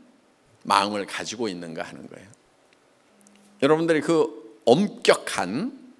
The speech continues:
그것을 우리 안에 이 클럽 안에 얼만큼 여러분들이 충진시켜 나가느냐에 따라 가지고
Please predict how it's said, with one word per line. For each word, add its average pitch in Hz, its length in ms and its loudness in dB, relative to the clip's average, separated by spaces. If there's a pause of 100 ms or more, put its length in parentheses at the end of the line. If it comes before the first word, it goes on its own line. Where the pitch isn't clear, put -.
(480)
그것을 196 680 6
우리 170 320 2
안에 104 640 0 (340)
이 143 360 4 (100)
클럽 160 380 4
안에 107 720 0
얼만큼 175 680 4
여러분들이 165 1000 6 (520)
충진시켜 196 840 2
나가느냐에 117 680 4
따라 107 260 4
가지고 101 840 2